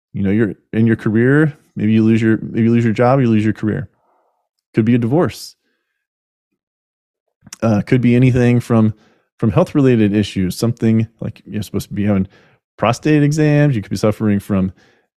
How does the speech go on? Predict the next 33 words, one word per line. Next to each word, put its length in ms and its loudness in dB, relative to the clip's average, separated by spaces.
E 200 2
D, 340 2
it 80 -2
could 140 0
be 120 2
whatever, 380 2
it 60 2
could 100 -8
be 100 -4
alcoholism, 840 0
it, 220 -4
you 80 0
know, 180 2
a 80 0
variety 680 2
of 120 -2
things. 500 -2
And 140 4
then 420 4
again, 360 2
white 200 0
males, 580 0
they're 520 4
suffering 540 0
from 240 -2
suicide 600 0
or 180 -2
victims, 420 -2
not, 160 -12
they're 140 2
committing 320 2
suicide 420 0
more 480 0